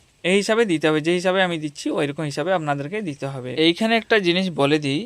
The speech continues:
চুন জলে ভিজিয়ে তো এমনি মাশরুমের চাষ করা হয়, চুন জলে খড়টা ভিজিয়ে মাশরুমের চাষ করা হয়, কিন্তু যদি খড় ভালো থাকে, বিনা চুন, বিনা ফরমালিন, বিনা বেবিস্টিন পাউডার দিয়ে আপনি নর্মাল জলে এটাকে ভিজালে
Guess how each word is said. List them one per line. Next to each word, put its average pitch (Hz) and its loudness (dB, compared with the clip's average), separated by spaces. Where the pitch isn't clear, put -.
চুন 190 -2
জলে 220 6
ভিজিয়ে 165 0
তো 226 2
এমনি 190 0
মাশরুমের 165 -2
চাষ 135 2
করা 139 0
হয়, 143 -2
চুন 175 -6
জলে 175 0
খড়টা 160 -2
ভিজিয়ে 151 -6
মাশরুমের 147 -4
চাষ 131 -2
করা 135 -4
হয়, 139 -6
কিন্তু 226 -2
যদি 190 0
খড় 175 4
ভালো 160 2
থাকে, 143 -4
বিনা 190 2
চুন, 220 -2
বিনা 170 2
ফরমালিন, 175 0
বিনা 156 0
বেবিস্টিন 160 0
পাউডার 147 2
দিয়ে 139 -4
আপনি 185 -2
নর্মাল 185 4
জলে 202 4
এটাকে 196 0
ভিজালে 151 0